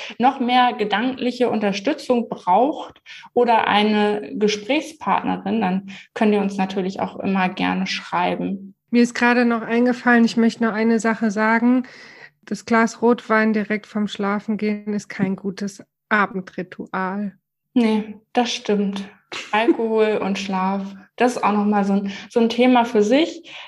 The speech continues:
Speaker 1: Darüber sprechen wir oder haben wir bestimmt auch in anderen Folgen immer schon mal wieder gesprochen,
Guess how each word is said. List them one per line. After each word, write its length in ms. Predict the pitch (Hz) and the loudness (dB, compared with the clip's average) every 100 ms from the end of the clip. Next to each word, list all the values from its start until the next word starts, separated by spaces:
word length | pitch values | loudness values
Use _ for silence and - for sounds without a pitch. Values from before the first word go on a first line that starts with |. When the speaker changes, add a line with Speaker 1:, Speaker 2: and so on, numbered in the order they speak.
| - | 0
Speaker 1:
Darüber 420 | 226 226 262 240 | 4 4 4 2
sprechen 580 | 240 - 214 214 226 214 | 2 -2 0 2 0 0
wir 380 | 208 208 208 - | 4 6 6 4
oder 260 | 175 170 185 | 0 -2 0
haben 200 | 190 202 | -4 -4
wir 120 | 196 | -6
bestimmt 420 | 190 - 190 190 | -6 -8 -6 -2
auch 180 | - - | -2 -2
in 100 | - | -2
anderen 300 | 220 254 233 | 2 4 2
Folgen 420 | 240 226 220 220 | 2 2 4 2
immer 240 | 214 214 214 | 0 0 0
schon 180 | 214 214 | -2 -4
mal 140 | 208 | 0
wieder 200 | 202 196 | 0 0
gesprochen, 720 | 196 196 - 196 196 196 196 | -2 -4 -4 -6 -4 -6 -6